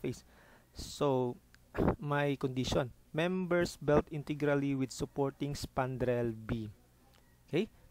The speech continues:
So, the moment na negative moment daw, pag yung supporting, um, eh, the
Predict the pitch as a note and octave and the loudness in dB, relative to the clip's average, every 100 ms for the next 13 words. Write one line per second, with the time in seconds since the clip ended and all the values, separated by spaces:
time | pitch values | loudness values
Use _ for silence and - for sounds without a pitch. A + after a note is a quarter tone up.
0 | - - A#2+ A#2 A2+ A2+ A#2 A2+ A2 A2 | -16 -8 -4 -4 -6 -6 -6 -6 -6 -2
1 | D3+ G#3 G#3 G3+ - B2 C#3+ F#3 G3+ F#3+ | 0 2 0 -2 -4 -2 -2 -2 -2 -2
2 | F3+ F3+ F#3 G3 A#2+ A2+ A#2 - B2 A#2 | 0 0 -2 -4 -4 -4 -4 -4 -4 -4
3 | A#2 A#2+ - - - - - - E3 F3 | -8 -8 -14 -20 -20 -16 -12 0 2 2
4 | - E3 E3 - - - - - B2+ B2+ | -2 -2 -4 -12 -20 -20 -20 -6 -4 -2
5 | A#2+ - - - _ - - _ - - | -6 -12 -20 -20 _ -20 -20 _ -20 -20
6 | _ - - - - - - D3 C3+ - | _ -20 -20 -20 -20 -16 -2 0 0 -4
7 | - B2+ B2+ B2 | -8 -4 -2 -2